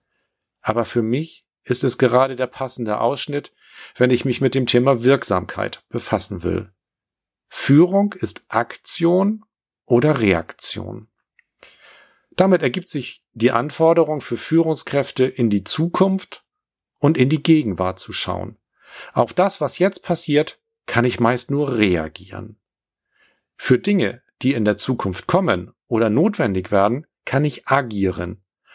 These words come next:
also schon einmal vorausschauend handeln und mit Führungsarbeit vorbereiten. Mit den vorausschauenden Führungsimpulsen werde ich sicherlich auch wirksamer sein als mit den reaktiven.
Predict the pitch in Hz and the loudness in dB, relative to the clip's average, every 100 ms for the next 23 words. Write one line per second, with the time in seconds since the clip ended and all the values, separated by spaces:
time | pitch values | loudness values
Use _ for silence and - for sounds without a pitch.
0 | - 117 117 127 160 170 143 139 139 - | -6 -4 -4 -4 -2 0 0 0 -2 -2
1 | 120 123 143 - 113 107 - 160 180 175 | 0 2 2 0 -2 -2 -2 -2 2 0
2 | 170 _ - - - 123 120 - - 135 | -2 _ -20 -20 -2 2 4 2 -4 4
3 | 120 120 135 - 131 131 143 165 - _ | 4 4 0 -2 0 2 2 0 -4 _
4 | _ - 170 110 90 92 95 - 104 _ | _ 0 0 2 -4 -6 -10 -10 -18 _
5 | _ _ _ _ _ _ - - - 151 | _ _ _ _ _ _ -20 -20 0 0
6 | - 165 156 160 147 208 196 175 165 156 | 2 0 2 2 2 2 0 0 0 -2
7 | 135 - 208 190 123 113 - 123 127 160 | -6 -2 -2 -2 -2 -4 2 2 4 0
8 | 165 _ - _ 117 127 123 - 123 127 | -4 _ -20 _ 0 0 -2 -6 -6 -4
9 | 131 - 131 123 156 165 123 110 107 107 | -6 -2 -2 4 2 4 2 2 2 2
10 | 113 131 143 _ _ _ _ - 123 151 | 2 0 -8 _ _ _ _ -6 -2 -2
11 | 147 147 143 107 90 - 101 95 101 | -2 -2 2 2 2 -6 -10 -12 -16